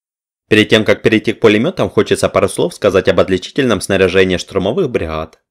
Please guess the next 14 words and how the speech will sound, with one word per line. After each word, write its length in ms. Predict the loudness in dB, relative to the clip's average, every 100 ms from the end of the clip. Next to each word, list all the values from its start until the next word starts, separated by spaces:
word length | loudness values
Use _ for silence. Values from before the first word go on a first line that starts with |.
| _ _ _ _ _
Так, 200 | -2 0
три 120 | -2
четверти 440 | 0 2 2 0 0
бойцов 360 | 0 2 2
бригад 360 | 2 2 2 0
имели 240 | 0 -2
стальные 380 | -2 -4 -2 -2
нагрудники 580 | -2 -2 -4 -6 -4 -4
из 100 | -2
тонкой 320 | -2 -2 -2
броневой 400 | 0 0 0 0
стали, 400 | 0 0 0 -2
в 80 | -6
основном 420 | -4 -2 -2 -2